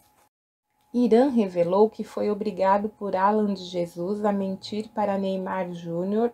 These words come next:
após questionamento do jogador.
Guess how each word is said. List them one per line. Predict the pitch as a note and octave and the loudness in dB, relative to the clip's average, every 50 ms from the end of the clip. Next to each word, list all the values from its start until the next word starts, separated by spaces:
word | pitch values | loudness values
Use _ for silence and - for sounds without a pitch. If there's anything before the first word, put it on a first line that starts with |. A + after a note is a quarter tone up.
| _ - | _ -4
após | - A3+ A3+ - _ - - G3 G3 A3 A#3 - | -4 -4 -4 -4 _ -4 0 2 2 2 0 -2
questionamento | - B3 A#3 - - A#3 A3 G#3+ G#3 G3+ F#3+ F#3 F#3 F#3+ G#3 A3 - B3 | -8 -12 -10 -10 -6 -6 -4 -2 -2 -2 -4 -4 -4 -4 -6 -6 -8 -6
do | G#3+ A3 A3+ | -4 -4 -2
jogador. | A3 G#3+ A3+ A3 A3 A#3 A#3+ A#3 G#3+ F#3 E3 D3 D3+ | 0 0 0 0 0 0 -2 -2 -2 -4 -6 -6 -8